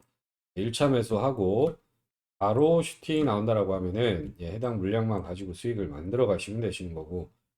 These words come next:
만약 시장 하락에 의해서 주가 밀린다라고 하면은, 어, 일 차 매수하고 밀린다라고 하면은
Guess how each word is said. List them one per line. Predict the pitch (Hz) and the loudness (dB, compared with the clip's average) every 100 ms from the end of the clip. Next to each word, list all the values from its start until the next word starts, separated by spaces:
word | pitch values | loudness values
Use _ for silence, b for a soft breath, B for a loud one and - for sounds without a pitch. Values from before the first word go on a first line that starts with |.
| _ - | _ -4
만약 | 107 110 117 | 2 4 4
시장 | - 147 131 | 2 0 2
하락에 | 135 147 139 | 4 4 6
의해서 | 135 98 98 95 | 6 4 0 -2
주가 | 90 - 98 | -8 -4 -2
밀린다라고 | 92 127 131 120 101 87 | 0 2 4 4 4 0
하면은, | 82 80 80 95 82 - _ _ _ - | -4 -6 -4 -2 -2 -8 _ _ _ -12
어, | 85 | -8
일 | 92 | -6
차 | 123 135 | -4 0
매수하고 | 113 92 92 | 0 0 -4
밀린다라고 | 80 80 104 110 95 85 82 | -4 -4 -2 0 0 -2 -4
하면은 | 87 92 82 104 135 143 | -6 -6 -4 0 0 -2